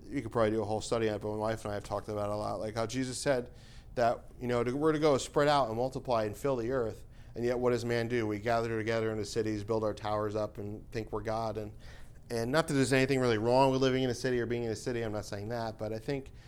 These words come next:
when we're around man-made stuff all the time, we really begin to, to miss God. You know, uh, you go to New York City, you're gonna be thinking about all the advertisements, all the movies, all the restaurants,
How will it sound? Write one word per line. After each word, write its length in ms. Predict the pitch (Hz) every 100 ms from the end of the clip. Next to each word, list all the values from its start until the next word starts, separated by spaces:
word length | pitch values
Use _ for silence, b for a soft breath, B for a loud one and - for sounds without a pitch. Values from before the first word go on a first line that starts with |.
| B B -
when 100 | 127
we're 160 | 156
around 260 | 143 131 117
man-made 420 | 123 123 123 117
stuff 280 | - 135 131
all 120 | 110
the 80 | 101
time, 440 | - 104 101 101 104 B B B
we 100 | -
really 380 | 117 120 147 143
begin 400 | 127 113 117 113
to, 400 | 107 117 104 104 -
to 120 | -
miss 240 | 113 113 110
God. 380 | 113 110 101 -
You 80 | 101
know, 400 | 110 107 110 71 -
uh, 360 | - - - - -
you 180 | 123 120
go 180 | 147
to 100 | 139
New 80 | 135
York 200 | 143 135
City, 460 | - 196 175 143 143 B B
you're 100 | 131
gonna 120 | 131
be 60 | 127
thinking 200 | 147 127
about 220 | 113 101 - - - -
all 140 | 127
the 100 | 120
advertisements, 800 | 113 110 101 139 143 135 139 135
all 100 | 98
the 100 | 101
movies, 540 | 110 135 139 135 135
all 100 | 110
the 100 | 104
restaurants, 840 | 107 127 123 135 127 123 123 -